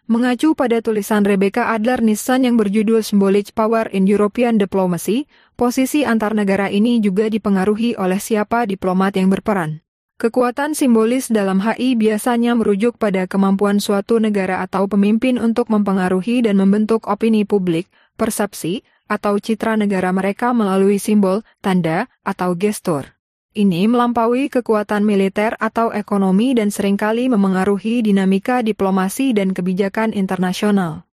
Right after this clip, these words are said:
Contoh nyata kekuatan ini adalah ketika Presiden A S Ronald Reagan menggunakan retorika dan simbolisme yang kuat dalam pidatonya Tembok Berlin pada tahun seribu sembilan ratus delapan puluh tujuh.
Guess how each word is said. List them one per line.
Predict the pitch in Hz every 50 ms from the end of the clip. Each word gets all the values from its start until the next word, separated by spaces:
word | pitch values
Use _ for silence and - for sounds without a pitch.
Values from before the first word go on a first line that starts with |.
| _ _ _ _ _
Contoh | - 233 226 233 220 233 233
nyata | 233 247 247 233 233 220 - 233 240 254 277
kekuatan | - 277 254 - 247 226 220 - 214 208 196
ini | 208 190 180 170 185 240 285 -
adalah | - 226 202 202 208 208 226 240
ketika | - 240 - 226 220 - 220 214
Presiden | - 214 208 208 - 220 208 226 220 214
A | - 185 -
S | - 190 190 - -
Ronald | - 208 190 180 185 180 202 226 -
Reagan | - 226 220 226 220 240 247 233
menggunakan | 226 202 190 190 190 196 196 196 220 220 214 208
retorika | 196 190 - 196 202 226 220 - 269 262 240
dan | 208 190 185
simbolisme | - - 202 208 208 202 214 220 - - 247 233
yang | 220 208 202
kuat | - 220 220 220 220 208
dalam | 190 190 190 185 190 196
pidatonya | 208 202 185 185 185 - 196 185 185 190 190 190 190
Tembok | - 202 202 208 220 226 - -
Berlin | 220 214 214 220 220 226 240 247
pada | - 202 185 185 185
tahun | - 214 208 208 226 220 214 208
seribu | - 214 220 220 240 240
sembilan | 240 - 214 202 185 180 180
ratus | 185 208 214 208 - 240 233 -
delapan | 208 208 202 202 202 202 214 208
puluh | 202 190 185 185
tujuh. | - 208 196 180 180 156